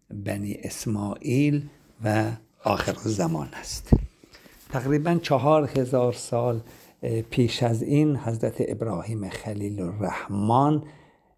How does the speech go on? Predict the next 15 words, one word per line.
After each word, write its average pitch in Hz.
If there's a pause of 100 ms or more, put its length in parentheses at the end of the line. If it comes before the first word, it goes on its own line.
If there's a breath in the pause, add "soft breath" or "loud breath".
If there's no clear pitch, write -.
اه، 110
مبعوث 117
شدند 127
و 110
از 107
شاخه 127
وجودی 110 (520 loud breath)
ایشان، 117
یعنی 113
تنه، 120 (580 loud breath)
اه، 110 (160)
این 117
پیامبر 101
عالی 98
مقام، 110